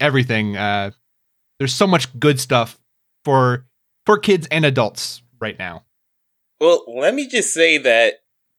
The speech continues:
Speaker 2: uh, I don't love Netflix as a streaming service, but the one thing that they're really doing well is animation.
Speaker 1: Yeah.
Speaker 2: Like,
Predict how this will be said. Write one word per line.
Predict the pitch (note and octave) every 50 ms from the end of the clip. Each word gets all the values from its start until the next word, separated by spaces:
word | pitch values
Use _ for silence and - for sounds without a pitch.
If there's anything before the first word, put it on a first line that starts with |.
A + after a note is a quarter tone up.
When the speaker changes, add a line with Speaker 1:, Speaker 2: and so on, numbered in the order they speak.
| _ -
Speaker 2:
uh, | C#3+ C#3 - - -
I | C3 C3+ C#3+
don't | A#2 G#2 B2+ B2+ C#3 F3 - - B2
love | A#2 G#2+ G#2+ A2 A2 A2+ A#2+ A#2+ A2 - - - -
Netflix | - A2+ G#2 G#2+ G2+ - - - A#2 G#2+ - -
as | - A2 G#2+ G2
a | G#2
streaming | G2 - - - G#2 G#2 G#2 A2 A#2+
service, | - - D3 D3 D3+ D#3+ D#3 C#3
but | - G#2 - -
the | F2
one | E2 E2 F#2 G#2 B2 C3+
thing | - - D3+ D3+
that | C3 A2 -
they're | - A#2 B2
really | A#2 G2+ F2+ E2+ G2 A#2+ C3+ C#3+ C3+
doing | B2 G#2 B2 A#2 A#2 A2+ G2+
well | G2+ G2+ G2+ G2+
is | F#2+ F2
animation. | F#2+ F2+ F2 E2 D#2+ D2 B1 - - - - - - - _ _ _ _ _
Speaker 1:
Yeah. | - A#2+ G#2+ - _ _ _ _ _ _ -
Speaker 2:
Like, | A#2+ A#2+ A#2+ A2+ -